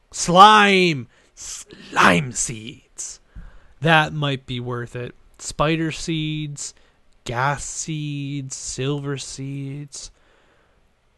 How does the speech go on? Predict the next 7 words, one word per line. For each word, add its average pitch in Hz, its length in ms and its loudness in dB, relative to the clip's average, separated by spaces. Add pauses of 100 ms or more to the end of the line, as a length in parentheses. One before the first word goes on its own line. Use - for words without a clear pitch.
(100)
What's 139 200 -4
that? - 180 -8
Quartz? - 580 -6
Eh, 123 240 -8
fuck - 240 -12
that. - 220 -12
Lead. 151 420 -4